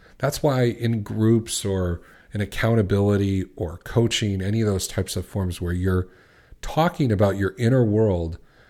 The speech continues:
as you start to expose your T V, your tempting voice, the lies become clearer.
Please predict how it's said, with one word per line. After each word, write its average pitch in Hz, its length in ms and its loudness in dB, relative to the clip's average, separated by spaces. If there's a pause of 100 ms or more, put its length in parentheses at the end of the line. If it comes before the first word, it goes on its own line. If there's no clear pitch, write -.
(280)
as 156 340 0
you 151 80 2
start 123 300 -2
to 101 100 0
expose 107 640 0
your 90 100 0
T 117 280 -2
V, 101 200 2
your 87 280 -4
tempting 101 440 -2
voice, 87 520 -4 (1400)
the 123 320 -2
lies 127 540 2
become 95 340 -2
clearer. 104 640 -4